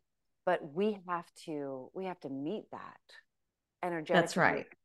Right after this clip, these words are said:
Speaker 1: vibrationally, emotionally, like, on all the levels.
Speaker 2: Yes, absolutely.
Speaker 1: Yeah.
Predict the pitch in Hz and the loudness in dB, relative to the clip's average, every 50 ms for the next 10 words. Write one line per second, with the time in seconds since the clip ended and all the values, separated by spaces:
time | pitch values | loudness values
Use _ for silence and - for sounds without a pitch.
0 | _ _ _ _ - 165 165 165 147 165 165 160 151 - - 156 147 143 143 139 | _ _ _ _ -2 0 0 2 2 2 2 2 0 -2 -6 -8 -6 -6 -4 -6
1 | 139 - 175 170 165 165 160 151 143 - - 156 151 143 139 135 131 127 123 127 | -6 -6 -6 -4 -4 -2 -4 -4 -6 -8 -8 -8 -8 -8 -6 -8 -8 -8 -10 -10
2 | 156 147 - 151 139 - 139 180 185 170 147 135 120 110 - 98 80 78 - - | -10 -10 -8 -8 -6 -4 -2 -2 0 0 -2 -4 -4 -6 -8 -12 -14 -14 -18 -20
3 | - - _ _ _ _ _ _ _ _ _ _ _ _ _ _ _ _ _ _ | -20 -20 _ _ _ _ _ _ _ _ _ _ _ _ _ _ _ _ _ _
4 | _ _ _ _ _ - 185 147 - - - - - - - - - 190 180 180 | _ _ _ _ _ 4 4 4 4 4 -2 -6 -8 -10 -6 2 6 6 6 6
5 | 180 - - 185 165 156 135 - - 87 69 - - - _ _ _ _ _ _ | 6 0 0 4 4 6 4 6 4 2 2 2 -2 -10 _ _ _ _ _ _
6 | _ _ _ _ _ _ _ _ _ _ 156 156 147 143 139 135 131 127 | _ _ _ _ _ _ _ _ _ _ -10 -8 -6 -6 -6 -6 -8 -8